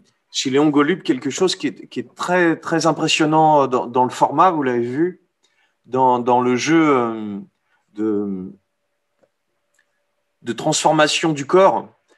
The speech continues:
et, euh, qui fait qu'on pourrait penser qu'on est proche, euh, avec tout ce que je viens de vous montrer, euh, de, de Freud, de Bacon, par le fait que le modèle soit nu, euh,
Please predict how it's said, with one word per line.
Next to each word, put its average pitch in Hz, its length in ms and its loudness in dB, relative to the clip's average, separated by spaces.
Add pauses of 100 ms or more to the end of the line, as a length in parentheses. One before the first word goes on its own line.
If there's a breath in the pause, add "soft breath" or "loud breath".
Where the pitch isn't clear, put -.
(340)
et, 131 240 2
euh, 120 300 0
qui 135 180 -12
fait 196 180 0
qu'on 180 160 0
pourrait 165 460 2
penser 165 380 -2
qu'on 147 220 -4
est 139 80 0
proche, 151 440 -2
euh, 127 200 2
avec 123 240 -2
tout 143 100 -12
ce - 80 -16
que - 80 -8
je 120 80 -8
viens 127 100 -4
de 123 60 -4
vous 123 80 -4
montrer, 123 360 -4
euh, 143 120 0
de, 110 180 -4 (300 soft breath)
de 117 100 -6
Freud, 143 400 0
de 117 60 -6
Bacon, 123 640 -2 (840)
par 123 140 2
le 120 100 0
fait 147 260 -2
que 135 100 0
le 117 60 2
modèle 120 360 -2
soit 113 260 -2
nu, 147 360 -2
euh, 107 360 -2